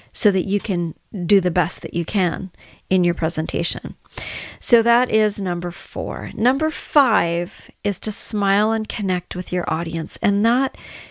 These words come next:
sounds, um, like, duh,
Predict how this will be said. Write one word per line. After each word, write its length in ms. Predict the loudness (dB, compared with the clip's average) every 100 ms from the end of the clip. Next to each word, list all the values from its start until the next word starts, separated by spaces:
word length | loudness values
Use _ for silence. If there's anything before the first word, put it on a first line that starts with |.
| -20 _ -4
sounds, 840 | 0 4 4 2 -2 -4 -4 -4 -4
um, 640 | -4 -4 -8 -10 -12 -14 -18 -20 _
like, 240 | -8 -4 2
duh, 460 | 4 6 4 2